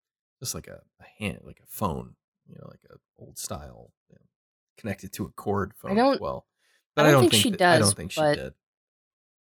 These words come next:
Speaker 2: that would have been something.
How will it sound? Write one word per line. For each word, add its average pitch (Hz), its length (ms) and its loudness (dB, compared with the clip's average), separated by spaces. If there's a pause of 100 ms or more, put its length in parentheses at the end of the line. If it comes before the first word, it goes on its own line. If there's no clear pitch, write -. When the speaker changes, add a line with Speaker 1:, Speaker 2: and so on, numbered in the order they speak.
(280)
Speaker 2:
that 208 160 0
would 214 80 4
have 190 120 2
been 170 380 4 (840)
something. 165 500 -6